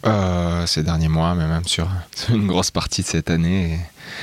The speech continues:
Et, et aussi de façon moins visible sur les années précédentes et les décennies précédentes.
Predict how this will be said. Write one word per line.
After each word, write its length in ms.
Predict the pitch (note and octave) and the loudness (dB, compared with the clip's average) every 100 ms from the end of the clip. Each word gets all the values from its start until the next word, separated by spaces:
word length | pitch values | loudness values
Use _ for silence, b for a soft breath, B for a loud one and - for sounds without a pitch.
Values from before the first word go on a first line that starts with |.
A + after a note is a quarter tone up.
| B B B B B - | B B B B B 0
Et, 420 | F2+ E2+ E2+ E2 | 2 2 2 2
et 60 | |
aussi 440 | - F#2+ F2+ - A#2 | 2 0 2 0 0
de 120 | G2 | 0
façon 420 | - F2 - F2+ | 0 -2 0 0
moins 580 | E2 E2 D#2+ E2 F2 G2+ | 0 0 0 2 2 2
visible 440 | F#2+ F2+ G2 A#2+ | 2 0 2 2
sur 120 | - F2+ | 2 2
les 160 | F2+ | 2
années 220 | F2+ F2 | 2 0
précédentes 760 | E2+ F2 - E2 D#2 E2 G2+ - | 0 -2 0 0 0 0 -2 -4
et 300 | F2+ G2 E2 | -2 -2 0
les 120 | E2+ | 0
décennies 580 | F2 F#2 - G2+ F#2 G#2 | 0 0 2 2 2 0
précédentes. 680 | - G2 - F2+ G2 A#2 | 0 -2 0 2 0 -2